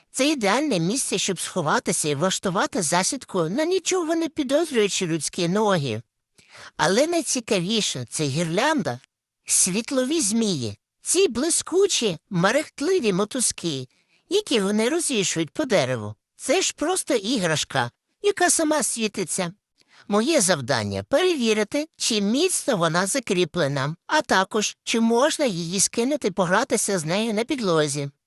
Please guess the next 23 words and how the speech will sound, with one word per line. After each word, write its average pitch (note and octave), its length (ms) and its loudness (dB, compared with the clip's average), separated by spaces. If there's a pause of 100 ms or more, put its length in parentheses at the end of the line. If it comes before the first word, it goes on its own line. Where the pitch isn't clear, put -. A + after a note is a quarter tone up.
(600)
Я G#4+ 200 4
ще F#4 200 2
не C4+ 100 2
вирішив, B2 540 0 (360)
чи - 180 0
вважаю A#3+ 440 4
я A#3 180 -2
її C#4+ 220 -2
другом, D#4 520 2 (140)
чи G4 200 2
ворогом, D3 640 2 (220)
але F#4+ 260 2
точно E4 520 0
вважаю G3+ 480 2
її D#3+ 260 -2
своєю G3+ 440 0
власністю. D#3 720 -2 (520)
І C#4 100 -2
тепер C#4+ 360 0
про A3+ 200 0
мою G#3 380 0
нову B3 520 2
нерухомість. F3 800 0